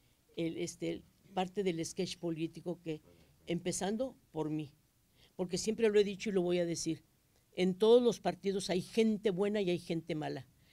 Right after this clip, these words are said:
hay gente ratera y hay gente honrada, en todos los partidos,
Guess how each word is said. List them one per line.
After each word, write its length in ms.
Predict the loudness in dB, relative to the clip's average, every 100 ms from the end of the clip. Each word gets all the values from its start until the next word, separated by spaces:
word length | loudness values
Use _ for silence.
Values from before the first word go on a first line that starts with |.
| -12
hay 160 | 0 0
gente 380 | 2 -2 -2 -2
ratera 540 | 0 0 2 0 0
y 120 | 0
hay 120 | 0 0
gente 340 | -2 -2 -2
honrada, 480 | -4 -2 -4 -4 -12 _ _ _ _ 2
en 340 | 4 4 2
todos 380 | 2 4 4 0
los 180 | -2 -6
partidos, 600 | -10 -8 -8 -8 -10